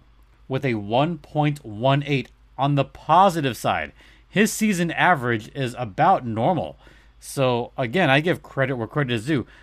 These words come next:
Lukasz Dostal, really good stats, including the micro stats in his game. The expected goals in this one, according to Nat Stat Trick,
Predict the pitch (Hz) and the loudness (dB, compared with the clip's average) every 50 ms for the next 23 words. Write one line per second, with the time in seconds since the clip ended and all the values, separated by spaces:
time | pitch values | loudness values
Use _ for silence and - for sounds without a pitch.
0 | _ _ _ - 123 165 175 185 190 151 131 117 120 147 160 143 - 131 113 107 | _ _ _ -4 -2 -2 0 2 0 0 0 0 0 0 0 2 2 2 2 2
1 | 98 - _ - - _ - _ _ - 110 104 101 120 151 185 190 185 170 151 | 0 -2 _ -18 -20 _ -20 _ _ -16 -14 -8 -2 0 2 2 2 2 2 0
2 | 120 107 131 139 135 131 120 110 - _ - - - 131 113 113 113 110 - - | 0 2 2 4 4 4 2 -2 -6 _ -20 -8 -2 2 4 4 4 2 -2 -8
3 | - - - _ - - - _ - 127 123 - - 165 175 175 165 147 139 117 | -14 -16 -18 _ -20 -20 -20 _ -8 -8 -8 -6 -4 -2 -2 0 0 0 2 2
4 | 117 135 156 147 - 123 113 110 - 123 110 110 - - - 135 127 123 113 - | 2 2 2 0 -2 -6 -6 -6 -2 0 0 0 -2 -4 -8 -8 -8 -8 -8 -10
5 | _ - 127 123 117 110 113 101 92 113 107 101 90 78 71 67 _ _ _ _ | _ -6 -6 -6 -6 -8 -10 -10 -6 -6 -4 -4 -6 -8 -12 -18 _ _ _ _
6 | _ _ _ _ _ _ _ _ _ _ _ _ _ _ _ _ - - 143 139 | _ _ _ _ _ _ _ _ _ _ _ _ _ _ _ _ -8 -2 0 0
7 | 123 - - - - 170 190 190 - - 202 196 170 147 170 160 143 113 95 85 | 0 0 -4 -4 0 0 0 0 0 -2 -2 -2 0 2 2 2 2 2 -2 -4
8 | 73 - - - _ - _ _ _ _ _ _ _ _ _ 147 160 165 165 156 | -8 -12 -16 -20 _ -20 _ _ _ _ _ _ _ _ _ -4 -2 -2 0 2
9 | 170 170 - - 135 110 90 76 71 69 - _ _ _ _ _ _ _ _ _ | 0 0 0 -2 -6 -6 -6 -6 -10 -14 -20 _ _ _ _ _ _ _ _ _
10 | _ _ _ _ - 110 - - - 135 139 135 135 123 - - - 147 131 127 | _ _ _ _ -12 -12 -10 -2 0 2 2 2 2 0 -2 -2 -2 0 0 0
11 | 117 113 120 131 143 139 135 - _ _ - - - - 165 165 175 180 - - | 0 2 2 4 4 2 2 -2 _ _ -12 -12 -2 2 4 4 4 2 -2 -8
12 | - 135 104 78 73 - - - | -8 -8 -8 -8 -10 -12 -18 -20